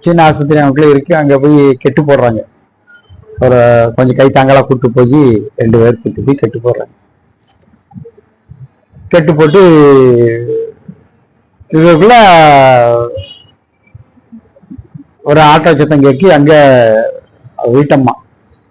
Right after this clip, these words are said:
இந்த கீழே விழுந்தாரு, அவரோட வீட்டுக்காரம்மா எப்படியோ கேள்விப்பட்டு, அவருக்கு பக்கத்துல தானே சத்தம் கொடுத்தோன்னே, அவரு, அந்த அம்மா வேகமா ஆட்டோவை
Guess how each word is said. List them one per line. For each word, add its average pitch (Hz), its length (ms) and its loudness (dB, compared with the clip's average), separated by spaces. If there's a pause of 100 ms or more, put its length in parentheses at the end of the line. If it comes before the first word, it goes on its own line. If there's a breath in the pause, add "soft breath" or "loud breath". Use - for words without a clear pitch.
(260)
இந்த 120 360 -6
கீழே 135 260 0
விழுந்தாரு, 123 600 0 (560)
அவரோட 123 400 0
வீட்டுக்காரம்மா 127 640 0 (1800)
எப்படியோ 147 400 0
கேள்விப்பட்டு, 147 840 2
அவருக்கு 123 640 0 (1800)
பக்கத்துல 160 320 0
தானே 147 540 0 (1000)
சத்தம் 151 280 -2
கொடுத்தோன்னே, 143 400 0
அவரு, 151 420 2
அந்த 131 160 0
அம்மா 143 220 0 (800)
வேகமா 131 360 0 (260)
ஆட்டோவை 127 320 2